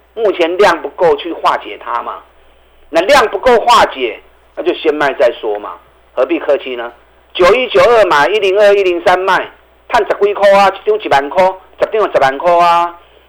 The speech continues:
才几天时间而已，是不是？卖了钱收回来，等它下来再说嘛。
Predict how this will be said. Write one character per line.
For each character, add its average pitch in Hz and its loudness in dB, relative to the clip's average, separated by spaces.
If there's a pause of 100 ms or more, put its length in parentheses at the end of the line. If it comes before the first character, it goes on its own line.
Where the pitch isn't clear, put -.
(200)
才 185 2
几 156 -10
天 190 2
时 147 -14
间 156 -2
而 143 0
已， 110 -8
是 - -10
不 160 -2
是？ 151 0 (360)
卖 240 2
了 190 4
钱 185 -2
收 220 0 (140)
回 170 4
来， 151 4 (280)
等 156 -4
它 196 0 (120)
下 208 2
来 151 4
再 147 2
说 139 0
嘛。 117 -8